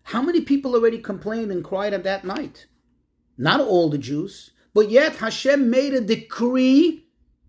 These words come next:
that anybody above the age of twenty is going to pass away in the desert in the course of the forty years. So it's not, and no fault of their own. And now on the other hand, think about it.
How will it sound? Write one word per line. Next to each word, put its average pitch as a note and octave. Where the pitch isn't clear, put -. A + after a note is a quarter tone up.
that A3+
anybody C#4+
above B3
the B3
age B3
of A#3+
twenty B3
is A#3+
going A#3
to A#3
pass A3
away A3+
in A3
the G#3
desert G3+
in F3+
the F3+
course F#3+
of F#3
the F#3+
forty G3
years. -
So C4
it's B3+
not, D4
and A#3+
no C#4
fault C#4+
of C#4
their C4+
own. D4
And A3+
now C4
on B3+
the A#3
other E4
hand, F#3
think F4
about C3+
it. -